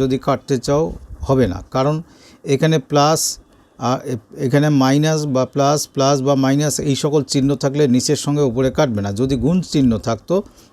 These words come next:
তাহলে কাটতো। তার জন্য কি করব? উপরের রাশিটিকে আমরা মিডল টার্ম করে উৎপাদক করব এক কথায়,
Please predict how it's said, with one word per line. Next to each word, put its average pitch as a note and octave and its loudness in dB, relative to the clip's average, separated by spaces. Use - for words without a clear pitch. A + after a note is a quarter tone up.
তাহলে B2+ 4
কাটতো। A#2 -4
তার B2+ -2
জন্য C#3+ 0
কি C#3+ -4
করব? D#3 0
উপরের D3 4
রাশিটিকে D3 -2
আমরা C3 4
মিডল D3 4
টার্ম D3 2
করে C#3 4
উৎপাদক G#2+ -2
করব G2+ -4
এক - -10
কথায়, F3+ -4